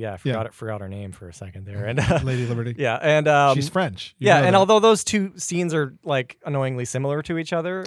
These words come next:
Speaker 2: I
Speaker 1: uh,
Speaker 2: disagree. I've always
Speaker 1: well, you know what I mean. Like, when
Speaker 2: Yeah.
Speaker 1: people, like, finally saw the,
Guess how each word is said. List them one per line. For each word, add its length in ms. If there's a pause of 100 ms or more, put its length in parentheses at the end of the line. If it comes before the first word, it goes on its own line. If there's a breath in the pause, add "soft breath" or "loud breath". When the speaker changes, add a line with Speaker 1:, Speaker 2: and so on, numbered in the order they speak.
Speaker 2:
I 200
Speaker 1:
uh, 100
Speaker 2:
disagree. 500
I've 140
always 160
Speaker 1:
well, 160
you 100
know 140
what 100
I 60
mean. 160
Like, 160
when 140
Speaker 2:
Yeah. 40
Speaker 1:
people, 280
like, 180
finally 460
saw 220
the, 360